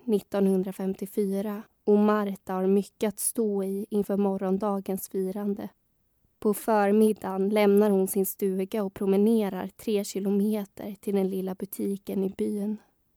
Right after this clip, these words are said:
När hon går hemåt igen har hon betydligt mycket mer mat med sig än hon vanligtvis brukar ha. Men nu är hon äntligen redo för Hilkas julbesök.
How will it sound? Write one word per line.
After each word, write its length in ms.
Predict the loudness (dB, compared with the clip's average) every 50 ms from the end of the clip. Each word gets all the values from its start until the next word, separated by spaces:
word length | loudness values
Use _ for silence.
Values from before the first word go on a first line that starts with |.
| _ _ -2
När 180 | 2 4 6
hon 100 | 6 6
går 100 | 6 4
hemåt 520 | 0 0 0 0 2 2 2 0 -2 _ -10
igen 360 | -8 -6 -6 -4 -4 -6 -6 -6
har 160 | -2 0 2
hon 120 | 2 2
betydligt 840 | 0 -2 -4 _ -10 -8 -4 -2 0 0 0 0 -2 -2 -6 -4 -2
mycket 300 | -2 -4 -2 -2 -2 0
mer 340 | 2 2 2 2 2 0 0
mat 340 | -2 -2 -2 -4 -8 _ -8
med 220 | -6 -6 -6 -8
sig 300 | -8 -8 -8 -8 -8 -8 -6
än 140 | -2 2 2
hon 140 | 2 2 0
vanligtvis 720 | -2 -6 -6 -6 -6 -8 -10 _ -2 -2 -2 -2 -4 -6
brukar 260 | -10 -10 -8 -8 -10
ha. 240 | -10 -8 -8 -10 -10 _ _ _ _ _ _ _ _ _ _ _ _ _ _
Men 360 | -2 2 2 4 6 6 6 6
nu 360 | 6 4 4 2 -2 -6 -8 _ -8
är 140 | -4 -2 0
hon 180 | 0 0 0 -2 -2
äntligen 720 | -2 -2 0 0 -2 -2 -4 -6 -6 -4 -2 -2 -4 -4 -2
redo 440 | -4 -4 -4 -4 -6 -6 -6 -6
för 200 | -6 -6 -6 -6
Hilkas 800 | -6 -6 -6 -6 -6 -6 -6 -10 -12 _ -10 -10 -8 -8 -8 -8
julbesök. 920 | -6 -6 -4 -6 -8 -10 -10 -10 -10 -8 -8 -8 -10 -12 _ _ _ -20